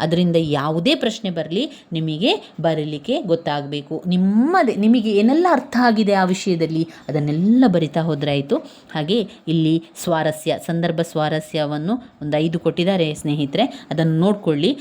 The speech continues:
ಅವ್ರು ಏನ್ ಮಾಡ್ತಾರೆ, ಅದರಿಂದ ಆಯ್ಕೆ ಮಾಡಿಕೊಂಡು ಸಂದರ್ಭ ಸ್ವಾರಸ್ಯವನ್ನು ಕೇಳ್ತಾರೆ.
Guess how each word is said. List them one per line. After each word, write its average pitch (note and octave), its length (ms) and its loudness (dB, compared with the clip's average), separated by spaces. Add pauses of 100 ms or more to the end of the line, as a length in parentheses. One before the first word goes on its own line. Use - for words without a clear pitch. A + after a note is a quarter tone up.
(140)
ಅವ್ರು D#3+ 160 2
ಏನ್ A3 180 4
ಮಾಡ್ತಾರೆ, E3+ 440 -2 (220)
ಅದರಿಂದ E3+ 420 -2 (300)
ಆಯ್ಕೆ F3 340 -6
ಮಾಡಿಕೊಂಡು G#3 680 -4 (180)
ಸಂದರ್ಭ G3+ 400 0 (160)
ಸ್ವಾರಸ್ಯವನ್ನು E3+ 760 -4
ಕೇಳ್ತಾರೆ. D#3+ 920 -4